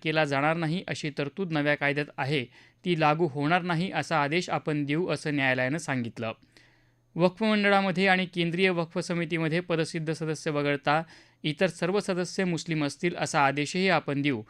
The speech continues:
असं न्यायालयानं सांगितलं. त्यावर सरकारनं युक्तिवादासाठी वेळ मागून घेतल्यामुळे हंगामी आदेश आज जारी झाला नाही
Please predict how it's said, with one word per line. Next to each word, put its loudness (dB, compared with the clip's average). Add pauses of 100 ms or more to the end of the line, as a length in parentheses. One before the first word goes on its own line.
(280)
असं 0
न्यायालयानं 4
सांगितलं. -4 (600)
त्यावर 4
सरकारनं 0
युक्तिवादासाठी 0
वेळ 4
मागून 2
घेतल्यामुळे 0 (320)
हंगामी 2
आदेश -2
आज 4
जारी 2
झाला -2
नाही -4